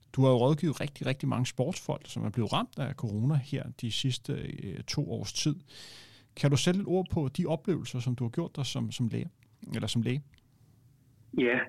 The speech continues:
Speaker 2: men sportsfolk bliver jo ramt, ligesom, øh, ligesom vi,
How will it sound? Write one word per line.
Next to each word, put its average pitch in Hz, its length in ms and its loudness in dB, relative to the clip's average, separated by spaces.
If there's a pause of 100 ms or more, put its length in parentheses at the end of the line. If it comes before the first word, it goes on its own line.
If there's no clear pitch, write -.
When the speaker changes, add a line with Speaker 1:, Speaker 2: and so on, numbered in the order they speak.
(300)
Speaker 2:
men 127 200 4 (400)
sportsfolk 170 520 4
bliver 131 180 4
jo 120 120 4
ramt, 143 160 4
ligesom, 139 320 2 (160)
øh, 101 120 2 (420)
ligesom 135 280 4
vi, 117 120 6